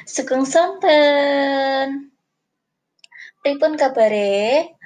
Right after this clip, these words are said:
Mugi-mugi panjenengan sedaya ingkang mirangaken podcast niki mawon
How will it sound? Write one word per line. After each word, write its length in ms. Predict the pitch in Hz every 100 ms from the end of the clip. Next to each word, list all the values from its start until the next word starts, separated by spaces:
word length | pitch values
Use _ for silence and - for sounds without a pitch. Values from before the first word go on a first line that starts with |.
| - _ _ -
Mugi-mugi 880 | 285 285 277 262 254 208 196 214
panjenengan 560 | 254 269 240 233 226 233
sedaya 480 | 240 240 208 185 185
ingkang 400 | 208 233 233 226
mirangaken 880 | 220 214 208 202 202 196 196 196 -
podcast 400 | 202 - 202 -
niki 400 | 208 185 - 202
mawon 960 | 190 180 175 175 170 170 175 185 240 294